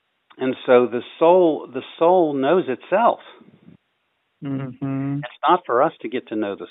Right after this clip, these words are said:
Speaker 1: soul. I'm, I'm sorry, it's not for the soul to get to know us. It's for us to get to know the soul. <laughs> And, and,
Speaker 2: Mm-hmm.
Speaker 1: and, and really, what is it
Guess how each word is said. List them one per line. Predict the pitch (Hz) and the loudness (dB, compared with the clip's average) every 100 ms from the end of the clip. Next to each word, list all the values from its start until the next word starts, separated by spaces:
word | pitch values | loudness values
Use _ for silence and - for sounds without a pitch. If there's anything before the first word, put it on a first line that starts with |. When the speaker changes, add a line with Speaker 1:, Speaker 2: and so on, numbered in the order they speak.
| - | -8
Speaker 1:
soul. | 123 170 90 87 _ - _ _ _ _ _ _ _ _ _ _ _ - | -4 -4 -6 -10 _ -20 _ _ _ _ _ _ _ _ _ _ _ -4
I'm, | 139 | 0
I'm | 143 - | 0 0
sorry, | 107 | 0
it's | |
not | - - | 0 -2
for | 117 | -4
the | 107 - | -6 2
soul | 131 131 | 2 2
to | - | -4
get | 127 - | -8 -6
to | |
know | 110 95 | -4 0
us. | 131 104 - | 2 0 -2
It's | 110 - | -14 -6
for | 107 | -2
us | 123 - | -2 -4
to | |
get | 107 - | -12 -10
to | 104 | -8
know | 92 | -10
the | - - - | -12 -18 -20
soul. | - - - - - | -20 -20 -20 -20 -10
<laughs> | |
And, | 117 101 - - - - | -8 -8 -16 -18 -20 -16
and, | 131 113 110 147 | -2 0 0 -2
Speaker 2:
Mm-hmm. | 143 | -4
Speaker 1:
and, | 113 98 120 | -6 -4 -2
and | 113 110 | -2 2
really, | 165 151 117 113 - - - _ _ _ _ _ _ _ _ _ _ | 4 4 2 0 -4 -20 -20 _ _ _ _ _ _ _ _ _ _
what | 110 123 139 | 0 4 4
is | 127 | 2
it | 123 | -4